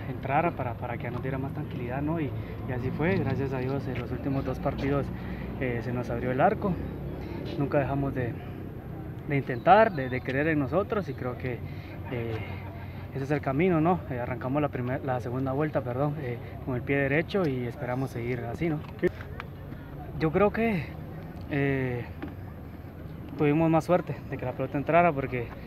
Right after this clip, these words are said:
en los partidos anteriores donde no nos salían las cosas igual, igual proponíamos, eh, eh, pero no se nos daba el gol, ¿no? Y, pero estábamos conscientes de que en cualquier momento, eh, caía el primero y sabíamos de que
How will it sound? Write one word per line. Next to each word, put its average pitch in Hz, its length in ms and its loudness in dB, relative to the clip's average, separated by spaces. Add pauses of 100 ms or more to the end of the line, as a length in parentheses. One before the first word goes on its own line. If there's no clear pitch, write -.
(200)
en 127 40 -8
los 127 120 -6
partidos 135 340 -2
anteriores 139 500 0
donde 120 160 -6
no 120 60 -6
nos 131 180 -4
salían 139 240 -2
las 131 140 -4
cosas 147 340 -2
igual, 127 340 0 (720)
igual 135 240 2
proponíamos, 180 840 4
eh, 120 160 -4 (880)
eh, 117 520 -6
pero 127 380 -2 (460)
no 147 120 2
se 156 80 2
nos 131 100 2
daba 139 140 6
el 135 80 2
gol, 156 200 6
¿no? 143 160 4
Y, 127 100 0 (320)
pero 180 140 6
estábamos 170 400 6
conscientes 151 460 2
de 143 140 2
que 123 400 -2
en 120 60 -8
cualquier 123 280 0
momento, 143 580 2 (420)
eh, 120 280 -4
caía 127 200 2
el 143 60 0
primero 151 480 6 (560)
y 139 60 -4
sabíamos 127 420 0
de 120 120 -2
que 110 220 -4